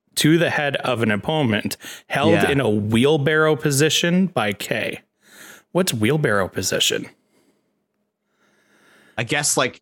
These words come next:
Speaker 2: holding their legs up and then their head would be like this.
Speaker 1: Oh, yeah,
Speaker 2: Like
Speaker 1: I guess so. Or the sick knee from Sydney.
Speaker 2: The
Speaker 1: That's
Speaker 2: sick
Speaker 1: a, like
Speaker 2: knee from Sydney?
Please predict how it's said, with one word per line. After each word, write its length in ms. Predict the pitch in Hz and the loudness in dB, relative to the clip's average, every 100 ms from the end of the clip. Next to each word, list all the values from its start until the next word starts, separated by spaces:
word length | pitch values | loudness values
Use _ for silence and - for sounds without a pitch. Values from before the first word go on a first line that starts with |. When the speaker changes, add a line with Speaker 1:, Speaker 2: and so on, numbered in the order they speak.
| - | -20
Speaker 2:
holding 720 | - 120 120 123 120 113 107 - - | -6 -2 0 2 0 -2 -8 -14 -8
their 300 | 107 104 95 | -2 0 0
legs 400 | 92 101 107 131 | 0 0 0 -2
up 220 | 131 - _ _ _ _ _ _ _ _ _ _ - | -2 -6 _ _ _ _ _ _ _ _ _ _ -4
and 160 | 117 | 0
then 280 | 110 104 95 | 0 0 0
their 420 | 104 98 92 - - _ _ _ _ _ - | 0 2 2 -2 -8 _ _ _ _ _ -10
head 260 | - 98 | -4 -4
would 160 | 110 87 | -4 -4
be 120 | 92 | -2
like 200 | 92 85 _ _ | -2 -4 _ _
this. 240 | 107 95 123 | -4 0 2
Speaker 1:
Oh, 220 | 180 185 | 4 4
yeah, 140 | 180 | 4
Speaker 2:
Like 80 | 170 | 2
Speaker 1:
I 120 | 135 120 | 0 0
guess 220 | 139 - | -2 0
so. 300 | 110 98 107 - - - _ _ _ _ _ - | 0 0 -2 -6 -20 -20 _ _ _ _ _ 0
Or 580 | 165 170 151 139 135 - - _ _ _ _ _ _ _ _ _ _ _ _ _ _ _ _ _ | 2 4 4 2 0 -6 -20 _ _ _ _ _ _ _ _ _ _ _ _ _ _ _ _ _
the 180 | 143 131 | 0 2
sick 420 | - - 180 - | 2 2 0 0
knee 280 | 143 147 160 | 2 2 2
from 240 | 156 131 110 | 0 0 0
Sydney. 760 | - - 147 123 104 104 - _ - - - - - 784 807 855 880 _ _ _ _ _ _ _ - - - | 2 2 2 2 0 -2 -6 _ -18 -18 -18 -20 -20 -20 -20 -20 _ _ _ _ _ _ _ _ -20 -18 -4
Speaker 2:
The 60 | 147 | 2
Speaker 1:
That's 220 | 226 233 | 4 4
Speaker 2:
sick 260 | 196 165 151 | 6 6 6
Speaker 1:
a, 100 | 131 | 6
like 160 | 143 | 6
Speaker 2:
knee 220 | 170 220 262 | 6 4 2
from 220 | 185 147 | 2 2
Sydney? 640 | - 165 185 247 285 381 | 4 2 4 2 4 2